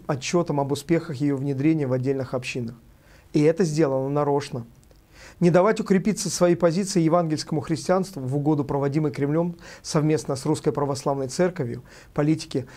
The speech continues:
способствовал начальствующий епископ Сергей Риховский. Это мое убеждение строится на фактах, что эти ценные наработки до сих пор находятся в открытом доступе,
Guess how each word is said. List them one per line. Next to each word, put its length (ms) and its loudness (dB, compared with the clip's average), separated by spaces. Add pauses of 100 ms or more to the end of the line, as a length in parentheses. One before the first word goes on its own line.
способствовал 720 -2
начальствующий 720 0
епископ 360 -6
Сергей 320 -2
Риховский. 540 -6 (440)
Это 180 4
мое 240 6
убеждение 480 4
строится 420 2
на 120 2
фактах, 480 -4 (360)
что 160 2
эти 140 4
ценные 420 4
наработки 540 4
до 220 2
сих 260 0
пор 180 4
находятся 520 0
в 60 2
открытом 440 0
доступе, 520 0